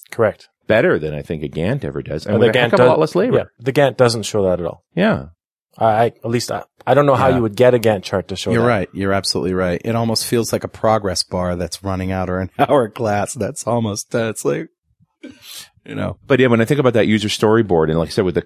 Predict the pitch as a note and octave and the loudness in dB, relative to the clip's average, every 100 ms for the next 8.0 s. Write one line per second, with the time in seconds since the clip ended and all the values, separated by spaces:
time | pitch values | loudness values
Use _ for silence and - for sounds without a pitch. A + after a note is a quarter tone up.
0 | _ G2 - F2 D#2+ F2 C3+ C3+ - A#2+ | _ -4 -2 -2 0 2 4 2 0 -4
1 | G2 E2 D#2 - G2+ F2+ E2+ E2+ _ - | -4 -6 -8 -4 -2 0 -2 -6 _ -6
2 | F2+ - - - C#3 C#3 C#2+ B1+ - _ | -6 -6 -12 -4 -4 -4 -6 -10 -16 _
3 | _ - F2 E2 D#2+ G2 G2 F#2+ F2 - | _ -8 -4 -4 0 2 2 0 -4 -2
4 | A#2+ - F#2 F2+ F#2 F2 D#2+ - E2+ A2 | -2 -2 0 2 2 0 -2 -4 -4 -4
5 | B2+ - D#2 C#2 C2 D2 D2+ F2+ E2+ C#2 | -4 -4 -4 -6 -8 -8 -4 -2 -2 -4
6 | D2+ F2+ F2+ D#2+ A2 D3 G2+ E2+ F2 D2 | -4 -2 0 0 0 0 -2 0 -4 -2
7 | D#2 D2 D#2 D#2 C#2+ D#2 C2+ - D2 | -4 -4 -6 -6 -4 -4 -4 -6 -8